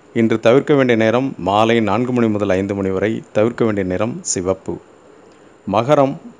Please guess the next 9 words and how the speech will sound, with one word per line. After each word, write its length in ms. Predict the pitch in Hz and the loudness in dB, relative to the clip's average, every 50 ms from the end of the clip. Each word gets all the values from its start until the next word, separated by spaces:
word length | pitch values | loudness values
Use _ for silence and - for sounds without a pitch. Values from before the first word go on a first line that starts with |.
| _ - | _ 0
பிள்ளைகளின் 560 | 131 135 143 143 143 139 139 147 151 139 117 - | 0 2 4 2 2 2 2 0 0 -2 -4 -4
உடல்நிலையில் 520 | 107 107 117 120 120 117 117 117 120 117 | 0 0 2 2 4 4 4 2 2 2
கவனம் 360 | 113 107 101 110 117 117 117 | 2 2 2 2 2 0 0
தேவைப்படும் 480 | 117 107 104 104 101 - 101 95 95 95 | 0 0 0 0 0 -2 -2 -2 -2 0
நாள். 280 | 95 104 117 120 120 - - | 0 0 0 -2 -2 -4 -2
அவர்களுக்காக 640 | 101 104 113 113 113 117 110 - 123 123 131 139 | 0 0 2 2 2 0 0 2 2 2 2 2
மருத்துவ 380 | 123 110 101 104 - - 120 110 | 2 2 0 0 0 0 0 0
செலவு 280 | - 113 98 95 98 | 0 0 -2 0 0
ஏற்படும். 480 | 92 92 95 - 98 87 95 107 123 | -2 -4 -4 -4 -4 -4 -2 -2 -4